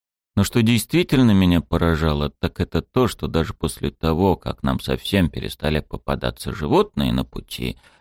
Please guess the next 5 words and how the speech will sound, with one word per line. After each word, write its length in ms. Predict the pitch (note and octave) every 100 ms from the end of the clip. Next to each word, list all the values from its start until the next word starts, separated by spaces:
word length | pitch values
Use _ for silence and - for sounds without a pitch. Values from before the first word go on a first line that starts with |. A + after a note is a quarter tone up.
| _ -
Лаириэль 640 | E2 D#2 D2+ D#2 G#2+ E3
продолжала 1040 | - - D#3+ E3+ D3+ E2 E2 C3 F3 F3 D#3+
оттачивать 680 | _ - F2+ - - -
боевые 560 | - E2+ D#2 D2 C#2+ -
навыки. 760 | D#2 C2 C2+ - - _ -